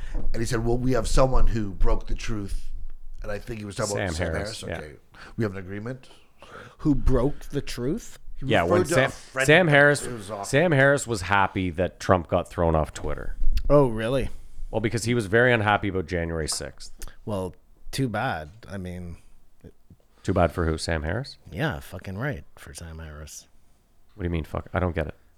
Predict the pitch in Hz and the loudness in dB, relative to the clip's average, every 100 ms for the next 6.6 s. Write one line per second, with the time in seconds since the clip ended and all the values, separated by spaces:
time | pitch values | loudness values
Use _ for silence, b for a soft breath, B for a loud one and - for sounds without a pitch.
0 | _ 110 135 135 135 139 135 120 127 143 | _ -4 0 2 2 0 -2 -4 -2 0
1 | 135 110 - 127 143 139 139 151 127 101 | -2 -4 -6 -2 0 2 0 0 -2 -4
2 | 101 107 104 113 104 - _ _ _ _ | -6 -6 -6 -6 -8 -12 _ _ _ _
3 | _ - - - _ _ 98 - _ _ | _ -20 -20 -20 _ _ -20 -20 _ _
4 | - 131 147 131 113 - 131 135 156 165 | -14 -2 0 0 -2 -6 -4 0 2 2
5 | 147 127 135 143 135 117 92 - - 104 | 2 0 0 -2 -2 -4 -6 -10 -8 -8
6 | 92 - 95 82 - | -8 -10 -12 -14 -16